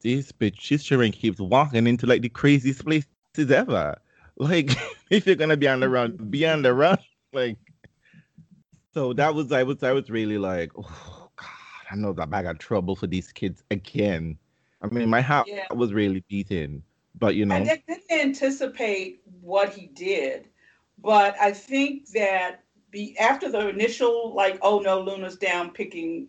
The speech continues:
Speaker 2: you know, trying to catch freshwater plimpies," but as the, uh, within another page or so,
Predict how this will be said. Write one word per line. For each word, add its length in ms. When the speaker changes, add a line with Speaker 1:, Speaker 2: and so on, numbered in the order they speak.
Speaker 2:
you 100
know, 160
trying 280
to 80
catch 300
freshwater 520
plimpies," 600
but 180
as 300
the, 120
uh, 80
within 360
another 520
page 460
or 100
so, 520